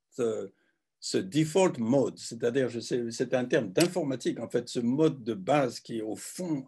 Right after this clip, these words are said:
ancré, enterré au fond de nous. Eh bien, c'est parce que c'est ça notre style personnel. Mais le fait de le connaître, ça aide parce qu'ensuite on peut voir où on peut se dé-, où on peut ou doit se développer.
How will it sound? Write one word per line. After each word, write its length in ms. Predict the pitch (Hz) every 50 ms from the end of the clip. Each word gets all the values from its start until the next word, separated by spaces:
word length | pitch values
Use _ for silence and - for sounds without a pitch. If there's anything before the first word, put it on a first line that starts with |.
| _ -
ancré, 580 | 151 156 151 151 - - 196 156 131 107 98 - - -
enterré 640 | 147 151 151 151 160 147 139 143 135 120 101 - _ _ _ _ _ _ _
au 120 | - - -
fond 220 | - - 160 151
de 120 | 123 139 139
nous. 300 | 151 156 156 131 - - _ _ _ _ _ _ _ _ _ _ _ _ _ -
Eh 60 | 113
bien, 240 | 104 - 175 202 185
c'est 160 | 190 - 135
parce 220 | - - 117 - -
que 320 | - 208 214 175 131 127
c'est 400 | 127 - - - - - - 139
ça 220 | 123 - 202 196 160
notre 680 | 135 123 117 - - - - 113 104 95 95 90 92 - - - _ _
style 420 | - - - - 147 131 123 117
personnel. 540 | - 131 - - - 107 98 90 90 - - _ _ _ _ _ _ _ _ _ _ _ _ _ _ - -
Mais 100 | - 143
le 100 | 170 175
fait 200 | 170 - 233 190
de 120 | 156 156
le 140 | 143 143 131
connaître, 560 | 131 - 170 175 180 151 117 - - - -
ça 280 | - - - 143 135 -
aide 340 | - 196 208 175 127 120 117
parce 160 | - 123 -
qu'ensuite 360 | - 143 135 131 190 175 - 143
on 100 | 131 127
peut 420 | - 143 147 143 139 123 - - - _ _ _ _ _ -
voir 280 | 123 156 160 160 131 123 117 - _ _ _ _ _ _ -
où 200 | 185 175 170 156
on 100 | 135 123
peut 140 | 156 156
se 140 | 143 - 131
dé-, 180 | 120 113 - - 165
où 160 | 151 151 139
on 100 | 117 107
peut 220 | - 180 196 175 -
ou 120 | 113 101
doit 280 | 92 123 156 196 180 147
se 140 | - -
développer. 580 | 101 95 98 90 - 92 - - _ - -